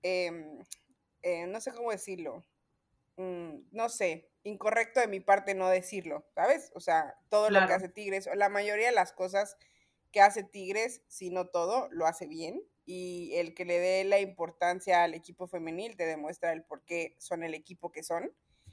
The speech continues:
Speaker 1: y por
Speaker 2: Sí.
Speaker 1: eso siempre voy a decir que en este momento no hay alguien que coma en la misma mesa que Tigres, o sea, no lo hay, así te duela en el alma,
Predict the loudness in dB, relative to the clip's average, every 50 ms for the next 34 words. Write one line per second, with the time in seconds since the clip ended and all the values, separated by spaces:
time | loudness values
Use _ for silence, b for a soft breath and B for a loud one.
0 | b b b b _ -4 -4 2 6 8 8 8 8 6 2 2 2 2 2 4
1 | 4 6 6 6 6 4 0 -6 -8 -6 -4 -2 -2 0 0 -2 -2 -2 -2 -4
2 | -6 -6 -6 -4 -2 -2 0 0 -2 -2 -2 -2 0 0 0 0 -2 -4 -2 0
3 | 2 4 4 4 4 4 4 4 4 4 0 -6 -6 -8 -12 -12 -6 -2 -2 -2
4 | -2 -2 -4 -2 -4 -4 -4 -6 -6 -6 -6 -6 -6 -6 -8 -8 -8 -10 -12 _
5 | -16 -16 -16 -16 -18 -20 -20 -20 _ -18 -8 -2 0 2 2 2 -2 -6 _ _
6 | _ -8 -4 0 0 4 8 8 10 10 10 10 8 6 2 -6 _ _ _ -2
7 | -2 -2 -4 -6 -12 -12 -12 -12 -12 -14 -14 _ _ _ _ _ _ _ _ _
8 | _ 2 4 4 4 6 6 8 8 8 8 8 8 6 6 4 4 6 8 8
9 | 8 6 4 2 2